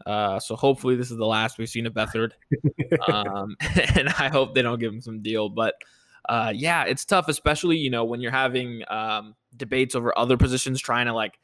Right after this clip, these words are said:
Speaker 1: squeeze some other guy in, and you've got Beathard, who's effectively just taking a roster spot. And like you mentioned, what are the odds that he plays, right?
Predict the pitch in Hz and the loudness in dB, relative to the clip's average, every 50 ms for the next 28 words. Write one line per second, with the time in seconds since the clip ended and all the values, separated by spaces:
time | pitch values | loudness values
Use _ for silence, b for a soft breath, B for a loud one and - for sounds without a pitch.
0 | 131 - _ - - - - 131 131 131 127 127 117 - 123 123 123 123 117 117 | -20 -18 _ -14 -14 -10 -4 0 2 2 4 2 2 -2 -2 -2 -2 0 0 0
1 | 107 113 110 110 120 120 113 107 101 104 104 101 _ _ 127 120 120 113 117 123 | 0 0 0 2 2 2 0 -2 -4 -8 -12 -14 _ _ -10 -8 -6 -2 0 0
2 | 113 117 - - 127 131 - - 120 110 113 131 135 123 120 110 113 - - - | 0 0 0 0 -2 -2 0 -2 -4 -4 -4 -6 -6 -4 -4 -6 -8 -10 -16 -18
3 | - 117 - - 135 127 - 135 113 113 110 107 101 - - 107 107 104 98 104 | -16 -8 -2 -2 -2 0 0 -2 -2 -2 -2 -4 -4 -4 -4 -4 -4 -4 -2 0
4 | 104 104 104 107 - - - 104 - - - 104 98 73 - 113 117 120 - 120 | 4 4 4 4 2 0 -4 -8 -8 -4 -2 0 0 0 0 0 -2 -2 -2 -2
5 | 110 110 110 - 110 110 110 117 110 110 101 104 104 104 110 110 104 - - - | -4 -4 -4 -4 -6 -4 -2 -2 -2 -2 0 0 2 2 2 2 2 0 -4 -10
6 | 101 - - - 107 107 101 95 113 - 110 - 113 110 | -8 -4 -2 0 0 0 -2 -4 -8 -10 -6 -4 -4 -4